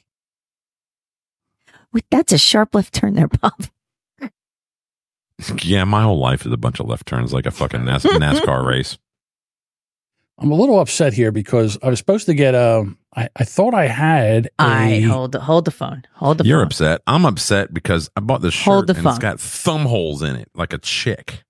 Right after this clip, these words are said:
Speaker 2: The fuck is
Speaker 1: 'Cause
Speaker 2: this?
Speaker 1: it's a chick sweatshirt. That's why.
Speaker 2: No, it's, it's not a sweat. It's like a man's. It's, it, this, if
Speaker 1: Okay.
Speaker 2: this fits a chick, I'd hate to see the chick wearing it.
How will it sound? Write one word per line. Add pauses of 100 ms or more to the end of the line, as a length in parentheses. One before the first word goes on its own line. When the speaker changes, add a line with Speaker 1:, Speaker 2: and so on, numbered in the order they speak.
Speaker 2:
The
fuck
is
Speaker 1:
'Cause
Speaker 2:
this?
Speaker 1:
it's
a
chick
sweatshirt.
That's
why.
Speaker 2:
No,
it's,
it's
not
a
sweat.
It's
like
a
man's.
It's, (100)
it,
this,
if
Speaker 1:
Okay.
Speaker 2:
this
fits
a
chick,
I'd
hate
to
see
the
chick
wearing
it.